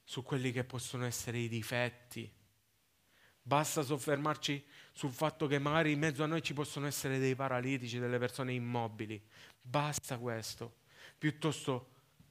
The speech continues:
compattiamoci,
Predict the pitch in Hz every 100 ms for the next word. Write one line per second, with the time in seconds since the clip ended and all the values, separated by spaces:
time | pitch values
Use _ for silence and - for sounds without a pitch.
0 | - _ _ _ _ _ _ - _ _
1 | _ _ _ - 151 151 143 - 123 110
2 | 101 - - 110